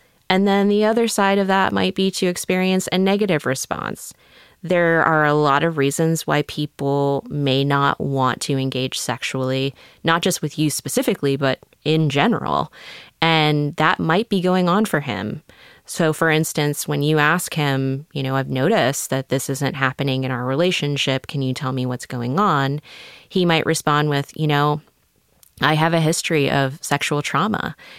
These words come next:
and it's very difficult for me to feel intimately connected with someone enough to take it to that place. And it's been very hard for me to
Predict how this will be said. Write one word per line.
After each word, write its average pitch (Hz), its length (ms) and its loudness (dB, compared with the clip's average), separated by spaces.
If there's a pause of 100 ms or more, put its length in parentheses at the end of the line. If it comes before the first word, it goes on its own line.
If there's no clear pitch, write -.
(220)
and 147 360 2
it's - 120 -6
very 156 220 2
difficult 165 540 -2
for 147 120 -4
me 147 220 0
to - 160 -6
feel 139 800 0 (340)
intimately 156 540 0
connected 147 480 0
with 139 140 -2
someone 139 320 -2
enough 135 540 -4
to 156 120 -4
take - 340 -2
it - 120 -4
to - 120 -8
that 131 200 -2
place. - 540 -4 (380)
And 139 520 2
it's 151 160 -2
been 143 200 -2
very 139 200 -2
hard 139 320 0
for 143 160 -4
me 131 240 -2
to 131 640 -2